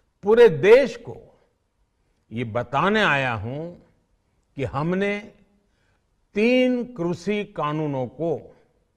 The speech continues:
वापस लेने का, रिपील करने का निर्णय लिया है। इस महीने के अंत में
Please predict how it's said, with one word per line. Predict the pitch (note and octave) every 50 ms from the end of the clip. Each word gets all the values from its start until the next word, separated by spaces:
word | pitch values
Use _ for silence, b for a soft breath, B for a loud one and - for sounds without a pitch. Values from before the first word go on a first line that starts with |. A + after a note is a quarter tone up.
| _ _ _ _ _ _ _ _ _ _ _ _ _ _ _ _ -
वापस | F#2 F#2+ C3+ D3 E3 - - F#3 - -
लेने | D#3 D3 C3+ B2+ A#2+ A#2+ G#2
का, | A#2 G#2+ G2+
रिपील | G2 A2 C3+ D3 - F#3 G3 G3 F#3+ D#3+
करने | - D3 C3 B2 A#2+ B2 B2+ B2
का | - D#3+
निर्णय | D3+ C3+ B2 A#2 A#2 A#2 A#2+ A#2+ A#2+ A#2+
लिया | A2+ G2+ G2+ G2+ G2+ F#2 F#2 - -
है। | G2+ A2 A2 - _ _ _ _ _ _ _ _ _ _ _ _ _ _ _ _ _ _ _ _ _ _ _ _ _ _ _ _ _ _ _ _ -
इस | - C#4+ D#4 D4 G#3 - G#3+
महीने | G#3 F#3 D#3+ E3 D#3+ D#3 E3+ F#3+ G#3 A3+ A3+
के | A3 A3 G#3
अंत | G3+ - - F#3+ A3 A#3 A3+ A3+ G#3+
में | F3 A#2+ E2 D#2+ -